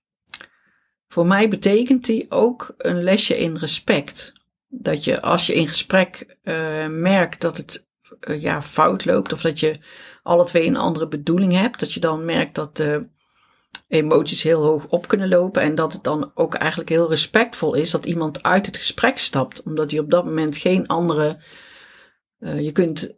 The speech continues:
geen andere mogelijkheid voelt. In het gesprek zou je verkeerde dingen kunnen zeggen of, eh, bommen en granaten kunnen gooien tussen twee mensen. Dan heb je meer te repareren <laughs> achteraf.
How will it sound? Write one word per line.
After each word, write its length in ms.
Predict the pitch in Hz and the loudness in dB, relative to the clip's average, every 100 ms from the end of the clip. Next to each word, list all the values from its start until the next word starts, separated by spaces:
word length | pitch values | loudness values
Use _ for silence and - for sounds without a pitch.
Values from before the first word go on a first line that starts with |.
| _ _ _ | _ _ _
geen 280 | 202 220 208 | 2 2 2
andere 280 | 196 175 | 0 0
mogelijkheid 640 | 165 202 240 214 160 139 - | 4 4 4 0 -2 -2 -2
voelt. 440 | - 135 131 - - | -4 -4 -4 -10 -2
In 160 | 208 | 2
het 120 | 214 208 | 2 2
gesprek 440 | - - 180 170 | -4 0 0 0
zou 220 | - 143 | -2 0
je 100 | 147 | -2
verkeerde 380 | 147 - 160 - | -2 0 0 0
dingen 260 | 170 202 202 | 2 2 4
kunnen 220 | 180 165 | 0 2
zeggen 380 | 156 147 147 135 | 2 0 0 -2
of, 240 | 139 - | -2 -2
eh, 160 | 143 143 | -2 0
bommen 280 | 151 170 165 | 2 2 4
en 100 | 151 | 2
granaten 480 | 151 147 165 185 - | 2 2 2 0 0
kunnen 220 | 165 160 | -2 -2
gooien 600 | 147 160 151 143 139 143 | 0 2 4 4 2 0
tussen 260 | 143 151 185 | -2 -4 -2
twee 220 | - 143 | 0 2
mensen. 340 | 143 170 202 185 | 4 2 2 2
Dan 80 | |
heb 100 | 165 | 2
je 120 | 143 156 | 0 2
meer 220 | 175 175 | 2 2
te 100 | 170 | -2
repareren 800 | 151 147 139 147 170 196 285 - 202 - - - | -4 -4 -2 -2 -2 0 2 2 -2 -4 -16 -16
<laughs> 360 | - - - | -18 -20 -18
achteraf. 800 | - 185 - 170 170 247 339 - | -4 -4 0 0 2 2 0 -10